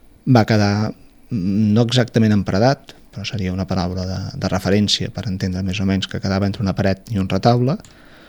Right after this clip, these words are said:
un vitrall medieval, eh, que actualment està documentat com el vitrall figuratiu més antic de Catalunya. Ja restaurat i exposat en aquesta ala nord del, del claustre. Sí, sí, una peça extraordinària. I llavors,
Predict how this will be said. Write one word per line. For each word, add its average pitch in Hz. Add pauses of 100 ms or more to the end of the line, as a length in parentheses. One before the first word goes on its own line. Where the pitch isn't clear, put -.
(240)
un 107
vitrall 95
medieval, 101 (680)
eh, 95
que -
actualment 104
està -
documentat 101
com 113
el 90
vitrall 90
figuratiu 85
més 90
antic 87
de -
Catalunya. - (480)
Ja 98
restaurat 110
i 110
exposat - (560)
en 98
aquesta 90 (100)
ala 90
nord 85
del, 82 (400)
del 80
claustre. - (560)
Sí, -
sí, -
una 87
peça 82
extraordinària. 82 (1080)
I 135
llavors, 139